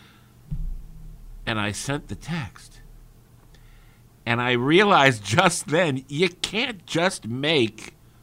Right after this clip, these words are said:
appointments to meet with people going forward in the future. They're gonna wanna know, "Have you been tested?" They're gonna wanna know, "Who's in your sphere?"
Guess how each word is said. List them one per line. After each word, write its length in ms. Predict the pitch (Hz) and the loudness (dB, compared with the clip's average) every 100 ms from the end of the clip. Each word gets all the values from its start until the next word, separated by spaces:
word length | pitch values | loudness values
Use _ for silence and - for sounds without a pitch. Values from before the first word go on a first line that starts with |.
| _ _ _ _ _ _ - _ _ _ - 120 | _ _ _ _ _ _ -20 _ _ _ -6 -6
appointments 580 | 110 151 208 139 113 - | 0 2 2 0 -6 -4
to 120 | 110 | -2
meet 320 | 127 208 - | 0 -2 0
with 260 | 127 - - | -2 -2 -4
people 600 | 104 90 95 90 98 - - - 98 | -4 -4 -6 -6 -8 -12 -20 -20 -2
going 300 | 131 139 131 | 2 2 0
forward 420 | - 143 160 135 | -2 -2 0 0
in 140 | 107 | 0
the 60 | 101 | -2
future. 640 | - 147 208 - 73 57 - - - - - | 0 0 0 -4 -12 -16 -20 -20 -20 -20 -2
They're 120 | 110 | 0
gonna 240 | 127 127 | 4 2
wanna 380 | 120 117 113 107 | 4 4 2 2
know, 320 | 107 104 98 - - | 0 0 -2 -4 0
"Have 140 | 226 | 6
you 140 | 320 349 | 6 8
been 240 | 240 143 | 4 4
tested?" 640 | - 135 120 - 117 110 107 - _ _ _ _ _ - _ - _ _ - - - | 2 2 2 -2 -4 -4 -10 -20 _ _ _ _ _ -20 _ -20 _ _ -20 -20 -4
They're 100 | 165 | 0
gonna 240 | 196 165 135 | 4 4 4
wanna 320 | 127 123 120 | 2 2 2
know, 420 | 113 113 110 107 - _ - _ - _ - - | 4 6 6 2 -8 _ -20 _ -20 _ -20 0
"Who's 360 | 220 269 175 | 4 4 6
in 180 | 160 120 | 4 6
your 300 | 127 160 185 | 4 6 4
sphere?" 720 | 165 - 107 101 76 - | 2 -4 0 0 0 -10